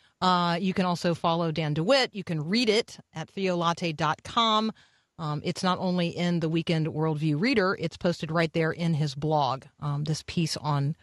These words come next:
cosmic microwave background radiation, WandaVision. Pretty cool, right? Okay. Um, all right. So, um, we don't have time to cover an entire another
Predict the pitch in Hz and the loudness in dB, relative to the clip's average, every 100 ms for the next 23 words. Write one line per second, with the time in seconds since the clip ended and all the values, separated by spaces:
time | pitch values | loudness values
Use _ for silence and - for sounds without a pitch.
0 | _ - - 160 160 156 151 - 165 156 | _ -4 2 2 2 0 -2 -4 0 0
1 | 156 151 147 147 147 - 143 147 143 139 | 0 0 0 0 -2 0 -2 0 -2 0
2 | 143 135 131 131 - 151 143 139 135 131 | -2 -2 -2 -4 -4 -2 0 0 0 -2
3 | 131 127 110 - _ _ - 151 143 147 | -4 -4 -6 -10 _ _ -2 -2 0 -2
4 | 135 135 160 - 180 156 - - - - | 0 -2 -2 0 0 0 -4 -16 -16 -4
5 | - 294 285 277 262 - 269 311 269 - | 2 4 4 2 0 0 2 4 2 -2
6 | - 302 277 269 269 233 240 220 254 320 | -4 0 2 2 0 0 0 0 0 0
7 | 320 214 233 214 226 214 190 - 202 185 | -2 -2 -4 -2 -2 -2 -2 -2 0 0
8 | 160 170 170 - 185 175 170 160 165 165 | 0 0 -2 -2 0 0 0 -2 -2 0
9 | 160 147 | 0 -2